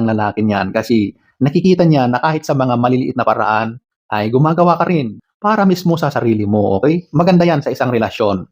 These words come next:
Mas nagiging malapit pa nga kayo kapag ganyan kaysa naman na lahat na lang ay inaasa mo sa lalaki na wala ka nang ginawa kundi humingi at, ah, mag-demand ng kung ano-ano sa partner mong lalaki.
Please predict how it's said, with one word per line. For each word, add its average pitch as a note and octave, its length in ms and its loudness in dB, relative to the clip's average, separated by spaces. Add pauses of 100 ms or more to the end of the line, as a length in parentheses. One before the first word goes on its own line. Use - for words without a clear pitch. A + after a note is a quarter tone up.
(280)
Mas B2+ 160 0
nagiging B2 320 2
malapit A#2 400 0
pa B2 80 0
nga A#2 160 0
kayo B2+ 160 2
kapag G2 320 -2
ganyan G#2+ 480 -2
kaysa A2 240 0
naman G#2 320 0
na G2 320 -6 (160)
lahat B2 320 0
na D3 80 2
lang D#3+ 240 0
ay D3+ 160 -4
inaasa A#2 400 -2
mo C#3+ 160 0
sa - 80 -6
lalaki G#2+ 640 -2 (400)
na G2+ 400 -2
wala A2+ 160 0
ka - 80 -2
nang A2+ 160 0
ginawa C3 400 0
kundi G#2+ 720 -4 (160)
humingi D3+ 560 2 (300)
at, - 320 -4
ah, G2+ 480 -2 (160)
mag-demand B2 560 0
ng A2 240 -6
kung G#2+ 160 -4
ano-ano A2+ 400 -2
sa A2+ 80 -6
partner G#2 320 -4
mong G2 260 -8
lalaki. F2+ 460 -6